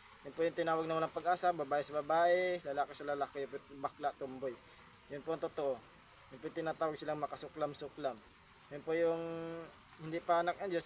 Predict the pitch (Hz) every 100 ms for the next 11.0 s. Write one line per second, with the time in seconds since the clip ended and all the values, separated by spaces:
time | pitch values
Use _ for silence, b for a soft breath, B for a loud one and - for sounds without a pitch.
0 | 160 160 160 156 160 156 160 156 143 135
1 | 139 135 139 156 147 123 - - - -
2 | - 135 147 147 156 143 120 127 139 139
3 | - 143 143 143 139 135 131 123 143 -
4 | - 151 175 180 185 185 196 202 175 151
5 | - - - - - - - - - -
6 | - - - 165 151 170 165 160 160 143
7 | 139 - 143 107 135 135 160 156 175 -
8 | 156 147 139 139 143 139 143 135 131 131
9 | 135 131 - 151 160 170 170 165 156 151
10 | 156 143 143 147 143 143 143 131 123 123